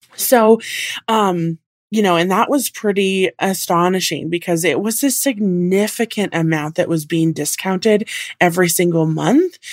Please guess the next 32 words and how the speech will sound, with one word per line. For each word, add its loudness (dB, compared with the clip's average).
Um, 2
and 0
it 2
was 0
a 2
pretty -2
serious, 0
you 2
know, 2
and 2
then 0
looking -2
at 0
the -6
profit -2
and -4
loss 2
statement, -2
it 0
was 0
incredibly, 0
you 0
know, 2
evident 0
when 0
I -4
was -4
taking -4
a -6
look -8
there. 0
So 0